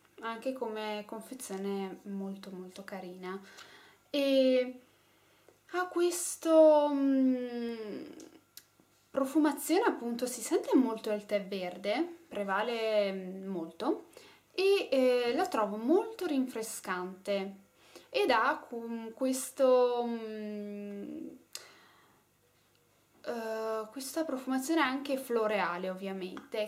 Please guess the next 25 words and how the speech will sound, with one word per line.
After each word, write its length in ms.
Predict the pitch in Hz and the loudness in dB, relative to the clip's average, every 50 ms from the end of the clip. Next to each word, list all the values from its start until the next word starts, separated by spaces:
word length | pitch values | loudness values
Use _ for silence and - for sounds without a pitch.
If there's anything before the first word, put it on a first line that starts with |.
| - - | -6 -6
che, 340 | - 240 226 233 240 - - | -6 -4 -4 -4 -4 -4 -6
ehm, 720 | - 202 202 202 196 196 196 190 190 190 190 185 185 185 - - | -4 -4 -2 -2 -2 -2 -2 -2 -4 -4 -6 -8 -10 -10 -10 -8
a 100 | 208 208 | -8 -6
me 140 | 202 196 196 | -6 -8 -8
piace 540 | 196 202 190 185 - - - 196 190 190 190 | -8 -10 -10 -8 -8 -8 -6 -6 -6 -6 -6
molto. 720 | 180 170 160 - 185 190 - - 202 190 185 190 - - - | -6 -6 -8 -8 -10 -12 -10 -6 -6 -4 -4 -6 -8 -10 -12
Insomma, 360 | - 226 202 - - 185 190 208 - | -12 -12 -12 -12 -12 -14 -14 -16 -18
per 100 | 208 196 - 202 196 196 - - - 220 | -20 -20 -18 -18 -18 -18 -20 -20 -16 -10
dieci 380 | 202 196 196 - - 208 196 | -8 -6 -6 -6 -6 -6 -6
euro 420 | 185 180 196 202 214 214 214 - - - | -6 -6 -6 -6 -6 -8 -8 -8 -8 -8
un 140 | 262 254 | -8 -6
profumo, 640 | - 254 233 240 - 233 220 220 214 214 214 208 208 - - - - - - - - _ _ | -6 -6 -6 -6 -6 -8 -8 -8 -6 -4 -4 -4 -4 -6 -6 -6 -6 -6 -8 -10 -20 _ _
questo 420 | - - 240 226 220 - - 220 208 | -12 -10 -8 -8 -8 -8 -6 -6 -6
mi, 120 | 208 196 | -6 -6
però 220 | 196 214 202 202 | -6 -6 -6 -4
mi 180 | 196 196 202 208 | -4 -4 -4 -4
dura 720 | 196 190 180 180 185 190 180 175 175 175 180 190 190 - 196 - | -6 -6 -6 -6 -4 -4 -4 -4 -4 -4 -6 -8 -8 -10 -12 -10
tantissimo, 680 | - 175 175 - - 170 160 160 - - - 190 180 - | -8 -6 -6 -6 -6 -8 -10 -8 -8 -10 -10 -8 -8 -8
insomma. 340 | - - - - - - - - - - - - - - - - - - - - - - - - - - _ _ _ _ _ _ _ _ _ _ _ | -8 -10 -10 -12 -14 -16 -16 -20 -20 -18 -16 -16 -16 -16 -20 -20 -20 -20 -20 -20 -20 -20 -20 -20 -20 -20 _ _ _ _ _ _ _ _ _ _ _
Poi, 400 | - 494 240 254 220 - - - | 6 8 8 8 6 2 0 2
ehm, 760 | - 311 320 311 311 311 302 302 294 285 285 285 285 285 285 | 6 8 8 8 8 8 6 6 4 4 4 4 4 4 2
sono 400 | 285 - - - 403 494 494 466 | 0 -2 -2 -2 -2 -2 -4 -6
stata 720 | - - - - 202 196 208 - - 254 240 240 247 - | -10 -12 -10 -10 -10 -10 -10 -8 -4 -2 -2 -2 -2 -2
al, 720 | - 208 208 202 208 208 208 208 208 202 202 202 202 202 202 | -2 -2 -2 -2 -4 -4 -4 -4 -4 -2 -2 -4 -4 -4 -4
mm, 1080 | 196 202 202 196 196 196 190 190 190 196 196 196 196 196 190 190 196 196 - - - | -4 -4 -4 -4 -4 -4 -6 -6 -8 -8 -8 -6 -6 -8 -8 -8 -8 -8 -8 -10 -12